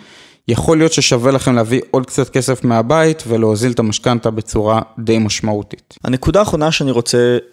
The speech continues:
Speaker 2: לומר בפרק הזה, קשור לביטוח משכנתה. זה חלק שהוא אינטגרלי מהתהליך, אנחנו חייבים לעשות ביטוח למשכנתה, שמכסה אותנו ממקרים שחס וחלילה קורה משהו לדירה, או לנו, ואנחנו יכול-, לא,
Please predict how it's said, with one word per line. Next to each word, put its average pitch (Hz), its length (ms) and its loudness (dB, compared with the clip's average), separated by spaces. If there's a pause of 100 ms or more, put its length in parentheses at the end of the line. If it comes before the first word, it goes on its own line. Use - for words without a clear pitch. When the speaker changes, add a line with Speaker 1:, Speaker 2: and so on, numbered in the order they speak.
(100)
Speaker 2:
לומר 107 400 -2
בפרק 139 460 0
הזה, 95 300 -2 (540)
קשור 123 300 -2
לביטוח 117 440 -2
משכנתה. 92 500 -8 (500)
זה 123 180 -4
חלק 175 300 0
שהוא - 180 -2
אינטגרלי 127 520 0
מהתהליך, 117 680 0
אנחנו 110 280 -6
חייבים 110 500 0
לעשות 127 440 0
ביטוח 117 460 -2
למשכנתה, 135 580 -2 (500)
שמכסה 127 500 -2
אותנו 160 260 0
ממקרים 139 640 0
שחס 110 840 -2
וחלילה 113 380 0
קורה 107 260 -2
משהו 107 300 -4
לדירה, 117 640 0 (100)
או 98 100 0
לנו, 151 480 0
ואנחנו 123 340 -4
יכול-, 117 180 -4
לא, 123 200 4